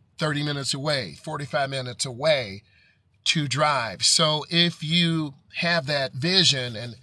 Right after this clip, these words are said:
and have an extra car and get certified, you gotta be twenty-one to take those classes.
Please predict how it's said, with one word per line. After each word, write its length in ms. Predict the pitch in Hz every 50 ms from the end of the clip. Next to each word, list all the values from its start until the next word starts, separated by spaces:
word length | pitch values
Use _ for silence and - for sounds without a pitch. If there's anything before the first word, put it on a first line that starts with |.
| - - - - - -
and 140 | 139 135 127
have 340 | 117 - 165 156 151 147 139
an 100 | 147 135
extra 360 | 139 127 - - - 110 113
car 440 | - - 196 190 190 190 185 185 170
and 220 | 107 113 123 120
get 160 | 117 147 127 -
certified, 840 | - - - - 175 202 214 214 170 - 147 131 120 113 117 123 131
you 60 | 135
gotta 180 | 151 147 147 131
be 100 | 151 139
twenty-one 480 | - - 165 156 160 156 156 160 151
to 80 | 139 131
take 220 | - 160 135 -
those 160 | - 131 -
classes. 580 | - - 202 202 202 190 190 - 135 123 123